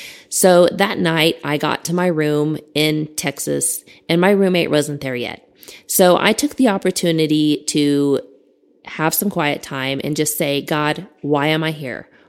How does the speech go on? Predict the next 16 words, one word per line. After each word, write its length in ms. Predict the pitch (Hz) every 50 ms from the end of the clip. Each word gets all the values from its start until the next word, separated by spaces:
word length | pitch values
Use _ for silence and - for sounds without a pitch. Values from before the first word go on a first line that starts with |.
| _ -
What 180 | 165 147 156 156
do 80 | 156
you 100 | 156 151
have 280 | 127 123 131 127 131 -
for 180 | - 139 131
me? 260 | 120 117 - - - - - - - - _ -
I'm 220 | 143 170 196 190
open 440 | - 165 175 170 - 180 175 175 175
to 260 | 170 - 170 165 143
whatever 600 | 139 139 139 151 147 156 151 147 151 147 147 147 - -
you 220 | 143 143 143 139
have 480 | 135 - 143 127 127 127 127 127 - -
to 120 | - 151
share 280 | - - - 135 131 123
with 160 | 131 - -
me." 220 | 147 131 - -